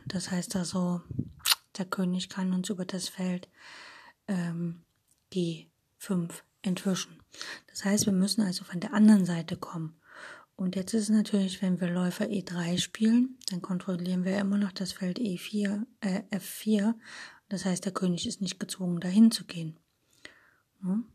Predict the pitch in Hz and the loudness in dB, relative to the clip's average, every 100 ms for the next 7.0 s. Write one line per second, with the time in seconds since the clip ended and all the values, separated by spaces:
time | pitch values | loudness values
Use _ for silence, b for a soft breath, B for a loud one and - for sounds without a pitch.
0 | - - - - 214 175 160 165 _ _ | -16 -14 -14 -16 -10 -8 -8 -14 _ _
1 | - - - - B B B B B B | -20 -16 -16 -16 B B B B B B
2 | B B _ - 170 170 170 - _ - | B B _ -10 -8 -8 -10 -12 _ -12
3 | 226 - 185 170 160 180 175 175 - 185 | -10 -2 0 0 0 -2 -2 -4 -4 -4
4 | 175 - 214 214 185 185 180 170 165 170 | -4 -2 2 4 2 -2 -4 -4 -4 -6
5 | 185 170 170 - 175 180 160 - - 175 | -6 -4 -6 -6 -6 -4 -6 -10 -10 -8
6 | 175 160 - 175 170 170 160 190 170 165 | -8 -12 -12 -10 -8 -8 -10 -6 -6 -6